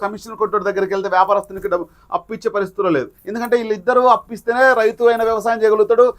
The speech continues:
వ్యాపారస్తుడైనా వ్యాపారం చేయగలుగుతాడు. ఇటువంటి పరిస్థితులు మనం అందరం అగి-, అధిగమించాలంటే కొంచెం మార్కెట్ అనేది స్థితిగతులు కొంచెం పెరుగుతూ ఉంటే వ్యాపారస్తుడు రైతు ఇస్తాడు, రైతు దగ్గర నుంచి వ్యాపారస్తుడు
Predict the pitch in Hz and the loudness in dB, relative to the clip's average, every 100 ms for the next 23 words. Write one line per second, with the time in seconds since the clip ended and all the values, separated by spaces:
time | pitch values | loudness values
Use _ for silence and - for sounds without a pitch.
0 | _ - 208 226 233 226 220 220 226 202 | _ 0 2 4 2 -2 -4 -2 0 2
1 | 202 196 175 151 123 113 101 - _ _ | 2 0 -2 -4 -4 -6 -12 -14 _ _
2 | - 202 220 214 202 202 233 226 208 190 | -6 -4 -4 -2 -2 -2 -6 -4 0 -2
3 | 190 208 220 170 170 202 - 156 185 208 | -2 -2 -2 -2 -4 -10 -10 -6 -4 -4
4 | 208 202 196 190 233 254 - _ _ - | -6 -4 -4 -2 -2 -2 -4 _ _ -10
5 | 233 240 254 202 202 220 233 220 220 220 | -8 -4 -2 0 0 -2 -6 -6 -8 -12
6 | - 214 233 233 226 220 214 226 233 254 | -12 -14 -2 -2 -2 -6 -6 -6 -6 -4
7 | 214 220 220 220 208 196 208 220 185 185 | -4 -4 0 2 2 0 -2 0 0 2
8 | 208 202 170 208 208 185 190 226 190 233 | 2 0 -2 0 2 2 -2 -6 -8 0
9 | 214 185 196 190 202 190 196 196 254 - | 2 2 -2 -6 -6 -6 -8 -14 -18 -18
10 | _ 170 202 226 247 240 220 | _ 0 0 2 0 -2 2